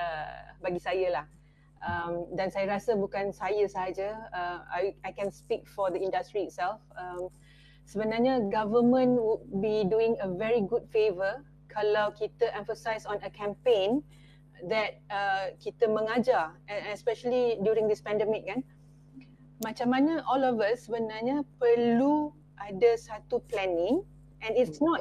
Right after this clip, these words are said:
Speaker 1: just the pelancong yang planning, tapi, uh, g-, um, employers, okay, management, employers, it should also come into it, yang kita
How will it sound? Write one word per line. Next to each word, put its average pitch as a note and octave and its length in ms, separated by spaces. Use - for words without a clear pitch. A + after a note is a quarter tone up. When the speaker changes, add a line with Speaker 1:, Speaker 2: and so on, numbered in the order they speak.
Speaker 1:
just B3 240
the A#3 80
pelancong A#3 560
yang G3 80
planning, G3+ 480
tapi, D#4 640
uh, A3 240
g-, F3+ 160
um, G3+ 560
employers, C4+ 720
okay, B3 180
management, A#3 720
employers, A3 800
it G#3 80
should - 240
also C4+ 320
come B3 240
into G#3 320
it, D4 240
yang B3 160
kita B3+ 400